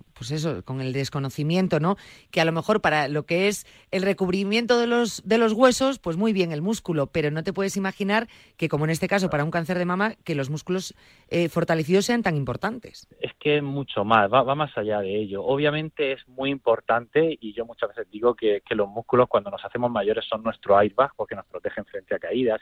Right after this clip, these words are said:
Speaker 2: y mejoran, digamos, pues el recubrimiento y la calidad de los huesos, pero el músculo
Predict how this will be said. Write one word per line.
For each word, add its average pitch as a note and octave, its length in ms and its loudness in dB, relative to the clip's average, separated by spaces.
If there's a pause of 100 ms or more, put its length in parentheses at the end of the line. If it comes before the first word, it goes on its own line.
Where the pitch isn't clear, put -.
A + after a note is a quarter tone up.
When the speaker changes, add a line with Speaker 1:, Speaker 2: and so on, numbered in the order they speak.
Speaker 2:
y - 60 -20
mejoran, A2+ 420 2 (380)
digamos, A2 420 2
pues - 160 0
el G2+ 100 -2
recubrimiento A2 840 0
y A#2+ 140 -2
la A2 160 4
calidad G#2+ 420 4
de G#2 80 -2
los G2 160 0
huesos, A#2+ 420 -2 (380)
pero A#2+ 260 0
el B2+ 120 -6
músculo E3 420 0